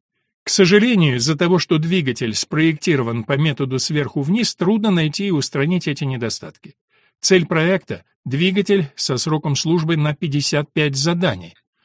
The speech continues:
что эквивалентно двадцати семи тысячам секунд работы, пятьсот секунд на каждом задании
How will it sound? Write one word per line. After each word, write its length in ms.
что 380
эквивалентно 880
двадцати 600
семи 360
тысячам 540
секунд 500
работы, 680
пятьсот 360
секунд 440
на 140
каждом 480
задании 580